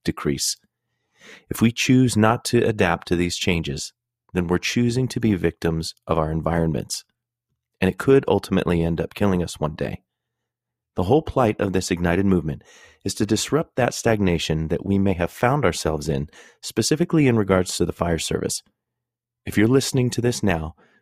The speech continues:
then you've most likely taken a look around and realized just how content people are with the status quo.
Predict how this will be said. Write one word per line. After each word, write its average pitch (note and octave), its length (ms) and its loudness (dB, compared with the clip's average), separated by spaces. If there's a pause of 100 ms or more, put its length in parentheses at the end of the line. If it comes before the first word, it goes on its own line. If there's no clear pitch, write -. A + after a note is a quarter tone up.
then F#2+ 100 2
you've G2+ 160 4
most C#3 300 2
likely B2 300 0
taken G#2 300 0
a G2 40 2
look F#2 200 0
around E2+ 360 -2
and F2 180 -2
realized G2 400 2
just C3+ 240 -4
how C3 140 0
content G2 480 -2
people E2 280 -2
are D#2 140 2
with D2+ 140 -4
the - 60 -8
status - 400 -4
quo. - 340 -2